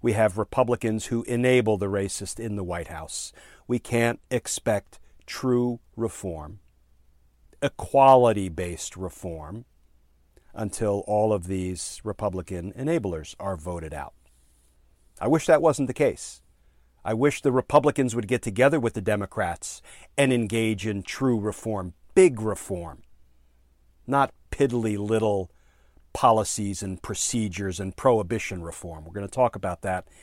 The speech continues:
in a minute. Big reform, because it's doable.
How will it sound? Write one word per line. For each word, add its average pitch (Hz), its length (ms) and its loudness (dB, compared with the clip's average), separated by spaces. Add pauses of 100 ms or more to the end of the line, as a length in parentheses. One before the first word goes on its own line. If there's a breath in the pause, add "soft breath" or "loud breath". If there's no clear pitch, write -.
(260 soft breath)
in 117 140 0
a 107 40 2
minute. 95 280 -4 (200)
Big 151 260 6
reform, 92 640 -2 (1040)
because 107 280 -6
it's - 200 -10
doable. 82 420 -8